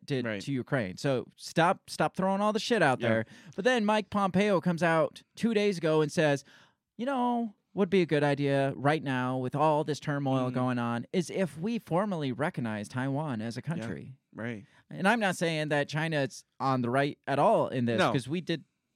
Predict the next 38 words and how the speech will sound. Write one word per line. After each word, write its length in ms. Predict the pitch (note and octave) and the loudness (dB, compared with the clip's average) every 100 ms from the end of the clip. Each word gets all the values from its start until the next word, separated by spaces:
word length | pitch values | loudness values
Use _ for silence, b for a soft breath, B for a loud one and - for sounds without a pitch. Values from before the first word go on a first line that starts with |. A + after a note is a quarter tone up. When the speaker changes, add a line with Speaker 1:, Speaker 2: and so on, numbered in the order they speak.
| _ _ _ _ - | _ _ _ _ -6
Speaker 2:
Yeah. 140 | B2+ | 0
Speaker 1:
several 320 | A3 C4 G3 C3+ | 2 4 4 2
episodes 440 | - - B2 A#2 | 0 0 0 0
on 120 | A#2+ | 0
how 220 | B2+ C3 | 0 0
shitty 420 | A2+ - D#3+ C3+ A2+ | -2 -2 -2 -2 -2
China 280 | D#3 F3+ B2+ | -2 -2 -2
is 180 | B2 | 0
Speaker 2:
Yeah. 100 | C3 C3+ | 0 0
Speaker 1:
and 80 | |
how 300 | B2+ C#3 A#2+ b b b b _ _ - - | 2 2 0 b b b b _ _ -20 -6
we've 260 | C3 C#3+ | -2 0
kind 240 | - D3 C3 | 0 0 0
of 140 | A2+ | -2
just 220 | C3+ A#2+ | -4 -6
been, 340 | C3+ B2 A2+ G#2 _ _ _ _ _ _ _ _ _ | -2 0 -2 -4 _ _ _ _ _ _ _ _ _
like, 180 | C#3 C3 | -4 -4
sweeping 400 | - D3+ C#3+ C#3 | -2 -4 0 0
that 180 | C3+ C3 | 2 2
under 200 | B2+ B2 | 2 0
the 120 | A2 | 0
Speaker 2:
Yeah. 60 | B2+ | 2
Speaker 1:
rug, 360 | F3 C#3+ B2+ - | 4 2 0 -6
especially 520 | - D#3+ E3 D3+ C3 | -4 0 2 2 0
under 140 | A#2+ | 0
the 100 | A2+ | 0
Biden 260 | C#3 F#3+ C#3 | 2 2 2
administration. 720 | A2 A2 G#2+ G#2 G2+ - F#2 | -2 -2 -4 -4 -6 -6 -6
Speaker 2:
Right. 240 | A#2+ A2+ - - | -6 -6 -8 -4
Well, 320 | D3 D3+ D3+ - _ _ _ | 0 2 0 -6 _ _ _
Speaker 1:
But 80 | A3 | 0
Speaker 2:
s- 60 | A3 | 4
Speaker 1:
why 180 | C4+ G#3+ | 4 4
now? 260 | G#3 G#2 | 0 -2
<laughs> 360 | - - - - | -4 -8 -8 2
Speaker 2:
Well, 200 | G3 F3 | 6 6
exactly. 520 | F3 D#3 D#3+ C#3 A2+ | 4 2 0 0 -2
And 360 | D3+ D#3 C3+ | 0 0 -2